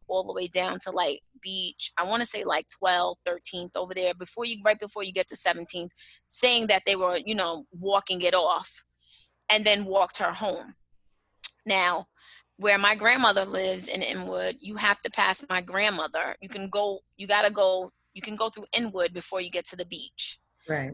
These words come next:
Speaker 1: And they didn't walk her there. Instead of walking her to her mother, they walked to the beach and came back. When she, they finally brought her home, my grandmother knew something was not right. She called the police on
Speaker 2: Mm-hmm.
Speaker 1: her friends. Um,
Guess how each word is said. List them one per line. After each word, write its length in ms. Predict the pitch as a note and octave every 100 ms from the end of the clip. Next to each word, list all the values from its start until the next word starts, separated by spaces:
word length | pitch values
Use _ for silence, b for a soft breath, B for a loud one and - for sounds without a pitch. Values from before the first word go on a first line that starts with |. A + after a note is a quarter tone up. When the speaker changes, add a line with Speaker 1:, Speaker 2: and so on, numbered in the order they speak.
| -
Speaker 1:
And 400 | F#3+ F#3 F#3 F#3
they 140 | F#3+
didn't 320 | F#3 F3+ F#3+ F3+
walk 320 | A#3 C#4+ -
her 140 | G3
there. 420 | F3 A#3 - - -
Instead 460 | F#3 F3+ - G3 G3
of 60 |
walking 280 | G3+ G3 F#3+
her 160 | F#3+ F3+
to 140 | -
her 60 | F#3
mother, 420 | F#3+ B3 F#3+ F3 F3
they 80 | E3+
walked 260 | F3 D#3
to 80 | F#3+
the 120 | F3
beach 260 | F3+ F#3+ F#3
and 100 | F#3+
came 240 | F#3+ F3+ F3
back. 280 | F#3+ F3 - B B -
When 160 | - F#3
she, 180 | - F#3+
they 160 | F#3
finally 360 | F3+ G3+ G3 G3
brought 180 | F3+ F3
her 60 |
home, 240 | F#3 A3 G3
my 100 | E3+
grandmother 400 | F3+ F3+ F3+ F3
knew 160 | F3
something 400 | E3+ F3+ F3 F3+
was 160 | F3 E3
not 220 | E3+ D#3+ -
right. 320 | F#3+ F#3+ F#3+ -
She 160 | -
called 260 | - F3+ -
the 80 | -
police 640 | F#3 F#3+ F#3 A3+ - - - _ _ -
on 100 | F3+
Speaker 2:
Mm-hmm. 100 | -
Speaker 1:
her 60 | A#3
friends. 720 | - G#3 G3 G3 A3 - - b b b _ _
Um, 340 | F3+ F3 F3+